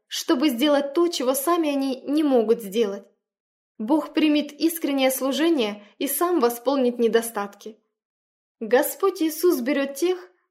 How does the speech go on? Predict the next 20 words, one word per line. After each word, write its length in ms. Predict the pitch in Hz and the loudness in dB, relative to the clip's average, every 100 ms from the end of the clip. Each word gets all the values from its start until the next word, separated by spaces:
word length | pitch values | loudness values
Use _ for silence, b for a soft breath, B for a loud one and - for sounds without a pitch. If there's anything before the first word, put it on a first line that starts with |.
| - | -6
кого, 320 | 302 330 392 | -2 0 0
как 220 | 370 330 | 0 0
он 140 | 330 294 | 0 4
видит, 340 | 330 302 - | 4 4 0
можно 340 | 285 285 277 | 0 2 0
переплавить, 760 | 262 269 269 254 214 202 196 - _ _ - | 0 -2 0 0 0 -2 -10 -16 _ _ -4
и 160 | 269 | -2
использует 600 | 277 - 330 277 269 262 | -2 0 0 2 -2 -2
их 100 | 269 | -4
для 160 | 226 254 | 2 2
славы 340 | 262 285 247 | 4 2 2
своего 460 | 240 240 233 226 226 | 0 4 4 6 2
имени, 600 | - 302 339 226 190 196 b b | 2 2 2 0 -4 -10 b b
чтобы 400 | - - 349 294 | -18 -2 0 4
воплотить 560 | 294 285 277 262 330 339 | 4 4 4 2 2 2
в 60 | |
них 240 | 330 320 - - | -2 -4 -8 -14
свой 300 | - 254 277 | -8 -4 -2
духовный 500 | 247 - 247 240 269 | -2 4 4 4 2
замысел. 640 | 285 277 208 - 190 214 | 0 -2 -4 -8 -12 -16